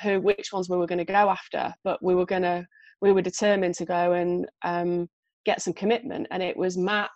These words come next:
who had some experience with retained, and there was another guy in the business that had sold a few retainers, so we knew it was possible. And, um, and so we just asked for it,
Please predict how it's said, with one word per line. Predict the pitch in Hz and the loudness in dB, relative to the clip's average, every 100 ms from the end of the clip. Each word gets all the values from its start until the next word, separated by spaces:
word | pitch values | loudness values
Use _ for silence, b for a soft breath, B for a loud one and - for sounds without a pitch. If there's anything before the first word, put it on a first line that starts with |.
| _ _ - | _ _ -10
who | 196 | -6
had | 185 185 | -4 -6
some | - 214 | -4 -2
experience | 214 - - 170 165 170 170 - - | -2 -6 -2 0 0 -2 -6 -6 -6
with | 165 | -4
retained, | 165 165 - - 165 160 165 - | -4 -10 -12 -10 -6 -6 -6 -6
and | 202 208 202 190 b b b b b | -4 -2 -4 -6 b b b b b
there | 202 | -2
was | 190 196 | 0 0
another | 208 208 | 0 0
guy | 196 180 | 0 0
in | |
the | 175 | -2
business | 208 196 190 | -4 -8 -8
that | - - | -8 -8
had | 175 | -8
sold | - 202 202 | -4 -2 -2
a | 185 | -4
few | - 185 | -4 -2
retainers, | 175 - 202 202 170 - | -4 -4 -4 -2 -2 -2
so | 175 | -2
we | 175 | 0
knew | 190 196 | 2 2
it | - | 0
was | 175 | -4
possible. | - 240 214 175 - - - b b b _ | -4 -4 -4 -4 -4 -8 -14 b b b _
And, | 180 180 180 180 190 190 - - | 0 2 2 2 2 -2 -6 -2
um, | 185 185 190 190 190 185 _ _ _ | 0 2 0 -2 -4 -8 _ _ _
and | 240 | -2
so | 294 302 | 4 4
we | 285 | 4
just | 311 | 2
asked | 302 339 - | -2 -2 -2
for | 392 196 | 0 0
it, | - | 0